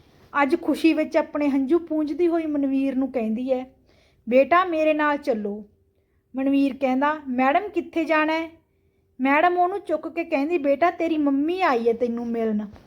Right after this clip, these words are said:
ਮਨਵੀਰ ਖੁਸ਼ੀ ਦੇ ਮਾਰੇ ਉਛਲ ਕੇ ਕਹਿੰਦਾ, "ਕਿੱਥੇ ਹੈ?" ਮੈਡਮ ਉਸ ਨੂੰ ਆਫਿਸ ਵਿੱਚ ਲਿਜਾ ਕੇ ਕਹਿੰਦੀ ਹੈ, "ਇਹ ਹਨ ਤੇਰੇ ਮੰਮੀ।"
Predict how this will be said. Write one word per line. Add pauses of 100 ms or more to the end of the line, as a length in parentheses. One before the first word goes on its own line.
(840)
ਮਨਵੀਰ
ਖੁਸ਼ੀ
ਦੇ
ਮਾਰੇ
ਉਛਲ
ਕੇ
ਕਹਿੰਦਾ,
"ਕਿੱਥੇ
ਹੈ?" (340)
ਮੈਡਮ
ਉਸ
ਨੂੰ
ਆਫਿਸ
ਵਿੱਚ
ਲਿਜਾ
ਕੇ
ਕਹਿੰਦੀ
ਹੈ, (540)
"ਇਹ
ਹਨ
ਤੇਰੇ
ਮੰਮੀ।"